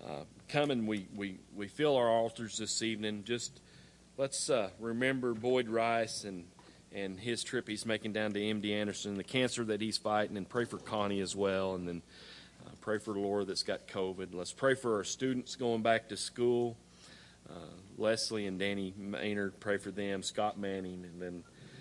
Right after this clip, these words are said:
uh, Genevieve, pray for her. Uh, Marcia and Karen Sutterfield, pray for Miss Trudy.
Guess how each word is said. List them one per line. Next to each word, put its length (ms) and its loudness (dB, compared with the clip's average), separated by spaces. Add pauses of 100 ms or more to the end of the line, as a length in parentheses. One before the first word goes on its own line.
(320)
uh, 120 -14 (500)
Genevieve, 560 2
pray 220 4
for 180 -2
her. 460 4 (340)
Uh, 80 -20 (640)
Marcia 460 -2
and 140 -6
Karen 500 2 (440)
Sutterfield, 760 0 (200)
pray 200 0
for 120 -8
Miss 200 -4
Trudy. 500 0